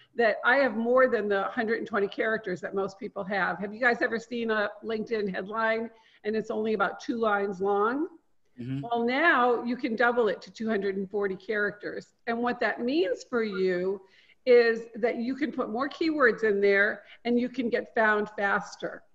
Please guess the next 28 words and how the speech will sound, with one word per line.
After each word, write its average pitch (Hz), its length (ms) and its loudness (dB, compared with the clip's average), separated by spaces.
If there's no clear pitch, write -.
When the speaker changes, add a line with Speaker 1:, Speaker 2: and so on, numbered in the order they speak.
Speaker 1:
So 226 180 2
it's 220 160 2
a 220 60 -2
very, 254 520 4
very 226 320 0
nice 208 360 -2
change 196 460 -4
that - 160 -6
LinkedIn 196 480 -4
made. 185 540 -4
And 247 340 0
when 240 120 -2
you're 240 120 0
posting, 220 720 2
that's 254 320 0
one 311 180 2
of 277 100 -4
the 247 80 -2
ways 233 320 -2
that 208 80 -6
you 214 120 -8
can 208 180 -4
actually 202 380 0
book 202 260 -8
appointments, 196 680 -6
because 208 400 -10
when 208 140 -4
you 277 280 -6